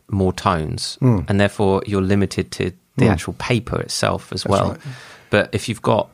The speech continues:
Speaker 1: those tones in between, then you mean you're putting less pastel on then.
Speaker 2: That's right. The one, one misconception is people think that, uh, you can leave the colour of the paper showing through. You can't. Not with this.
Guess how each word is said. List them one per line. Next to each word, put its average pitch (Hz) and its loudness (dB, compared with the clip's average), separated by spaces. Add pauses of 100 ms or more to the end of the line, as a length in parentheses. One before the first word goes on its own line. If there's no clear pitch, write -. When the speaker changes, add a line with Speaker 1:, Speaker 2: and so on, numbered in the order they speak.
(100)
Speaker 1:
those 101 2
tones 101 0
in 90 -4
between, 90 -2
then 90 -4 (240)
you 98 -4
mean 92 2
you're 87 0
putting - -2
less - 0
pastel - -6
on 85 -6 (140)
then. - -4
Speaker 2:
That's 127 -4
right. 131 -6 (340)
The 202 -4
one, 226 2 (100)
one 160 4
misconception - -2
is 135 -4
people 147 -2
think 135 0
that, 127 -6
uh, 127 -2
you 139 -2
can 127 2
leave 139 4
the 123 -6
colour 123 0
of 117 -4
the 127 -2
paper 117 -2
showing 127 2
through. 113 0
You 120 -2
can't. 110 -4
Not 151 -2
with 120 -2
this. - -4